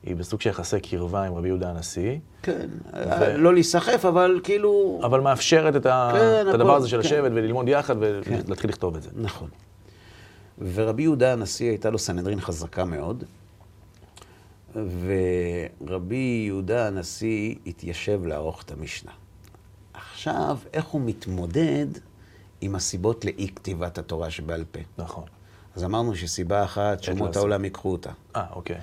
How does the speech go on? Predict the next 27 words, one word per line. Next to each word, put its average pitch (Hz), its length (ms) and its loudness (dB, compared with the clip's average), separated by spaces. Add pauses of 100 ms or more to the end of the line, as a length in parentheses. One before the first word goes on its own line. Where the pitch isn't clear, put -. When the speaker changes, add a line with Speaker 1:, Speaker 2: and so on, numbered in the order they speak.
(260)
Speaker 2:
סיבה 113 320 0
שנייה, 101 1040 0 (120)
שיכולים 104 480 -2
לחלוק 98 680 2
על 98 60 0
מה 98 100 -2
שאמר 98 260 -2
בית 95 140 -2
דין 98 140 -2
קודם. 95 380 -2 (600)
וסיבה 95 340 -2
שלישית, 165 840 -2 (160)
זה 87 180 -6 (140)
כי 120 800 -2 (840)
בין 117 160 0
כה 147 80 4
וכה 151 280 2
יצטרכו 110 400 0
להוסיף 107 400 0
בהמשך, 104 840 0 (100)
וכו'. 98 140 -6
Speaker 1:
מתחדש, 90 540 -4
כן. 82 140 -14 (840)
Speaker 2:
אז 90 60 -10
עכשיו, - 540 -4 (480)
בוא 131 460 2 (680)
נלך 104 680 -4